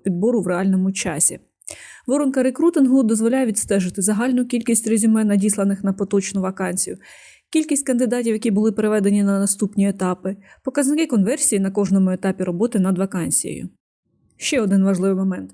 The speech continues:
Вакансії з Персі H R можна публікувати на джоб-сайтах. Для цього заздалегідь потрібно підключити інтеграцію з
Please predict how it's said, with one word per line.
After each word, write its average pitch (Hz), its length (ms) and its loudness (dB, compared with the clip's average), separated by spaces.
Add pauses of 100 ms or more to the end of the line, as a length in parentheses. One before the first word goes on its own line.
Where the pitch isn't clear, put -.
(380)
Вакансії 226 460 0
з 202 60 -6
Персі 220 320 0
H 240 160 -6
R 349 120 0
можна 262 260 2
публікувати 208 720 -2
на 196 280 2
джоб-сайтах. 202 760 -4
Для 208 140 0
цього 330 460 0
заздалегідь 208 540 -2
потрібно 208 500 -2
підключити 208 600 -4
інтеграцію 190 840 -2
з 185 440 -6